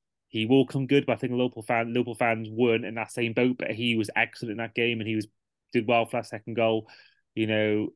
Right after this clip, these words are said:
Henderson was good, um, great cross for the second goal from Nunez. And in the front three, what could you say? You know, both, all got two goals, and Firmino got off the bench and scored his as well. So I think all round it is a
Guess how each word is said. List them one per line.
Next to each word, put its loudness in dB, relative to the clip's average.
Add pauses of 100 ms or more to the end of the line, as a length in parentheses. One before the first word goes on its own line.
(140)
Henderson -2
was 0
good, 2 (280)
um, -4 (220)
great 0
cross -4
for -10
the -6
second -6
goal 0
from -10
Nunez. 0 (300)
And 4
in 2
the 0
front 0
three, 2
what 2
could -10
you -2
say? 2
You -10
know, -2 (280)
both, 6
all 4
got -2
two -2
goals, 0 (440)
and -2
Firmino 2
got 2
off -20
the -12
bench -2
and -10
scored 0
his -2
as -4
well. 2
So -2
I 0
think -2
all 4
round 2 (100)
it 0
is 2
a 0